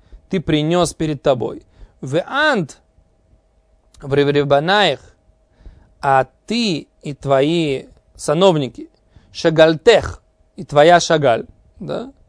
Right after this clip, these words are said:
"в лаханатах", да, и твои родственники, да, "хамра шатьюм бегойн", они пили вино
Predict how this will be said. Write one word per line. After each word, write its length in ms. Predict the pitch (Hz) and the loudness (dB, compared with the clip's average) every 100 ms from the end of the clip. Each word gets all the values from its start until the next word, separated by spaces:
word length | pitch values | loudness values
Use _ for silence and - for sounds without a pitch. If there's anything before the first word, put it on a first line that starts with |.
| _ - - - _ _ - | _ -20 -20 -20 _ _ -14
"в 640 | 160 131 190 226 214 208 | -8 0 4 6 6 4
лаханатах", 920 | 185 170 170 165 151 - 185 156 - _ _ _ _ - | 2 0 -2 -2 -4 2 2 2 -8 _ _ _ _ -16
да, 460 | 160 151 196 233 _ _ _ _ _ | -6 -4 -4 -6 _ _ _ _ _
и 460 | 156 156 156 147 143 | -12 -8 -6 -6 -6
твои 460 | - 139 160 175 151 - | 0 2 2 0 -2 -4
родственники, 640 | 147 139 - 156 165 170 | 0 0 -4 -10 -8 -8
да, 260 | 170 196 285 _ _ _ _ _ _ _ _ _ _ | -8 -8 -12 _ _ _ _ _ _ _ _ _ _
"хамра 480 | - 269 302 262 202 | -2 0 4 2 2
шатьюм 400 | 190 175 247 240 | 0 -2 0 2
бегойн", 380 | 214 175 165 | 4 4 0
они 160 | 160 185 | -6 -8
пили 340 | - 262 277 | -8 -4 -4
вино 600 | 247 233 262 311 269 277 | -4 -6 0 2 2 0